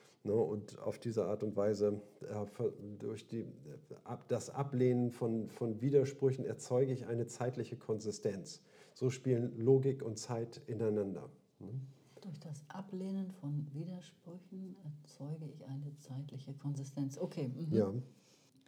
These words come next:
Speaker 2: Okay, aber er sagt ja hier nochmal, aus der Rekonstruktion des Falles und der vorliegenden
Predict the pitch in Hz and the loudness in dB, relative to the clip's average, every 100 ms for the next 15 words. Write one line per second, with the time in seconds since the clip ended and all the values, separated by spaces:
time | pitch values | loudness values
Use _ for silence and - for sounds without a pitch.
0 | _ _ - 156 165 147 151 175 202 208 | _ _ -10 -10 -6 -6 -4 -2 -4 -4
1 | 214 208 180 196 202 233 254 254 - - | -4 -2 0 0 0 0 0 -4 -8 -20
2 | _ _ - - 190 202 196 196 190 190 | _ _ -8 -2 -2 0 -2 0 -2 -2
3 | 175 180 - 190 180 156 - - 185 208 | -6 -6 -6 -4 -2 -4 -8 -8 -2 2
4 | 208 - - 190 - 156 156 - 160 160 | 2 0 0 2 2 0 -2 -2 -2 -2
5 | 165 160 143 151 147 147 | -4 -4 -2 0 0 -2